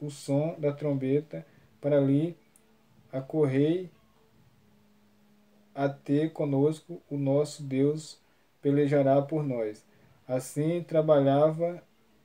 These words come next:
trabalhávamos na obra, e metade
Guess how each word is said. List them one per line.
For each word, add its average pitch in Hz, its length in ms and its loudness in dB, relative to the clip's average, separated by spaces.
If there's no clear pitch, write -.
trabalhávamos 147 880 2
na 147 200 0
obra, 156 400 4
e 143 60 -4
metade 151 720 2